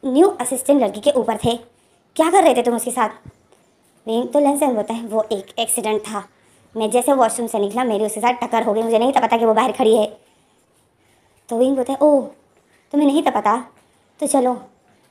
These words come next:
ये बोलता हूँ ना कि तुम्हें नहीं था पता, but प्रेम के साथ ऐसा क्यों किया तुमने?"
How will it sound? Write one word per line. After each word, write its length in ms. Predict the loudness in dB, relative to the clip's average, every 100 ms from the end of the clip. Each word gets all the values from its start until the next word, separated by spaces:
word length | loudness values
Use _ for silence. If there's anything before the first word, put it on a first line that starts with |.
| -4
ये 100 | 0
बोलता 240 | 2 2 2
हूँ 140 | 0
ना 80 | -2
कि 200 | -4 -2
तुम्हें 180 | 2 2
नहीं 120 | 2
था 60 | -2
पता, 240 | -2 -4 -8 _ _ _ _ _ _ _ _ _ _ -2 -2
but 80 |
प्रेम 340 | -2 0 2 4
के 100 | 2
साथ 160 | 0
ऐसा 200 | -2 -2
क्यों 180 | 0 0
किया 140 | 2 0
तुमने?" 320 | 0 -2